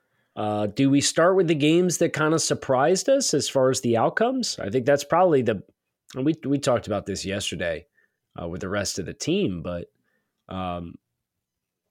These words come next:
some of the, some of the outcomes, not necessarily big surprises in how we got there, but there were a few that were, including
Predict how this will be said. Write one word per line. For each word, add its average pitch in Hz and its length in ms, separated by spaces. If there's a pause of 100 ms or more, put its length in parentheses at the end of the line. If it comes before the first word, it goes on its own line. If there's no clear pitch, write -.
some 202 320
of 165 60
the, 131 180
some 190 180
of 190 60
the 131 120
outcomes, 123 640
not 127 240
necessarily 113 420
big 95 240
surprises 98 680
in 87 100
how 95 200
we 87 120
got 104 240
there, - 220
but 76 120
there 98 120
were 92 160
a 87 40
few 208 220
that 90 160
were, 113 280
including 92 520